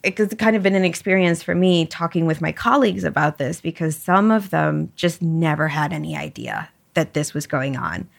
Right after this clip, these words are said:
And it's also kind of frightening that they were so oblivious to all of this, even though, you know, I haven't been in the, you know, my profession that long,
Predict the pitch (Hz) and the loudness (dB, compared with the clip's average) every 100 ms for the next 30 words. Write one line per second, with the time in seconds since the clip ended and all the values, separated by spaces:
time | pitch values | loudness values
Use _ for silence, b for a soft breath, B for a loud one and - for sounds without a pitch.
0 | B B B B 185 170 156 151 143 - | B B B B 2 4 4 2 -2 -2
1 | 165 - 151 160 156 151 143 143 - 254 | -2 0 -2 -2 -4 -2 0 -2 2 4
2 | 247 190 170 160 156 151 135 - _ _ | 6 4 4 6 6 4 2 -4 _ _
3 | _ 175 175 160 156 160 - 151 151 156 | _ 2 4 6 4 2 2 0 0 4
4 | 180 170 160 - - 160 151 147 147 147 | 4 4 2 0 -4 2 4 4 0 -4
5 | 139 - 165 160 156 151 151 143 - 165 | -4 -6 -2 2 4 4 4 2 0 0
6 | 139 135 202 165 160 156 151 147 147 139 | 2 2 2 2 0 0 2 0 0 -4
7 | - - - 170 147 143 143 147 147 147 | -8 -16 -4 -2 0 -2 -2 -2 -2 0
8 | 160 - 147 151 156 - 135 - | 0 0 0 4 4 2 -4 -4